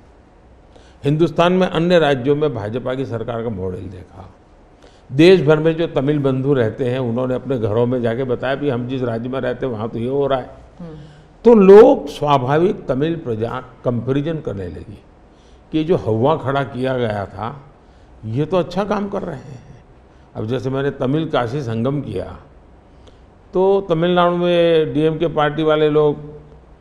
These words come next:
Speaker 1: ये तो पानीपुरी वाले, पानीपुरी वाले कर करके मजाक उड़ाते थे, लेकिन जब तमिलनाडु के लोग काशी संगम कार्यक्रम में आए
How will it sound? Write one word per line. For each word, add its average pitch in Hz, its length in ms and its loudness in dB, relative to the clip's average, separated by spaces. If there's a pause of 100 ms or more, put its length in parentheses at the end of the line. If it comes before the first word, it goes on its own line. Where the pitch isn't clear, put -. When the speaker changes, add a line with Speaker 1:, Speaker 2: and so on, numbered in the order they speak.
(200)
Speaker 1:
ये 143 60 -8
तो 147 120 -2
पानीपुरी 139 520 2
वाले, 127 280 4
पानीपुरी 131 500 -2
वाले 127 280 0
कर 127 180 -4
करके 131 320 -6
मजाक 151 340 -4
उड़ाते 170 340 -6
थे, 131 160 -14 (680)
लेकिन 117 280 -4
जब 165 220 -6
तमिलनाडु 143 520 -4
के 151 160 -6
लोग 117 560 -2
काशी 107 340 -10
संगम 110 380 -10
कार्यक्रम 120 360 -12
में 113 160 -12
आए 98 260 -14